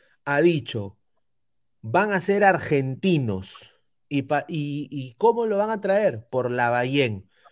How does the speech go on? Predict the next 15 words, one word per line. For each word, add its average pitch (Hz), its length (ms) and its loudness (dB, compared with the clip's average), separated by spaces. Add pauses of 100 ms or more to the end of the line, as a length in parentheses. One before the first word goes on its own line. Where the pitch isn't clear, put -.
(360)
El 123 160 -6
cuerpo 156 260 0
técnico 170 360 -2
de 135 80 6
Lavallén 131 540 0
ha 127 180 -4
partido 139 440 0
el 127 120 -2
día 143 180 2
de 127 160 2
hoy 165 320 0 (100)
desde 117 280 -2
Arequipa 170 840 0 (480)
a 165 220 2
Argentina 156 1120 -4